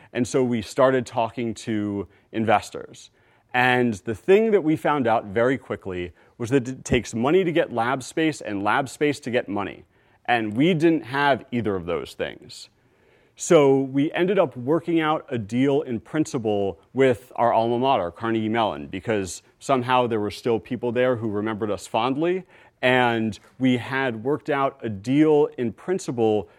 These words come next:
for access to lab space and some shared facilities and equipment in exchange for what at the time was a trivial percentage of the company. And so we were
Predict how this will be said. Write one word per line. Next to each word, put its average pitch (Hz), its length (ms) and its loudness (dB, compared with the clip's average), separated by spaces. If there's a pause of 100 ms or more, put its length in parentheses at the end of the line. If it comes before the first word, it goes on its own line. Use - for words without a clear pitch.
for 131 260 0
access 147 520 -2
to 131 100 -8
lab 123 360 -2
space 147 440 -2
and 117 120 -10
some 117 200 -6
shared 135 640 0 (240)
facilities 143 680 2
and 120 100 -4
equipment 110 560 -2 (260)
in 160 100 2
exchange 170 680 2
for 131 140 -4
what 131 260 0
at 139 140 -4
the 123 80 -4
time 131 540 -4
was 104 300 -4 (380)
a 127 80 0
trivial 156 580 2
percentage 110 520 -4
of 92 100 -8
the 92 80 -8
company. 85 480 -12 (420)
And 139 200 4
so 143 240 4
we 135 280 2
were 117 600 2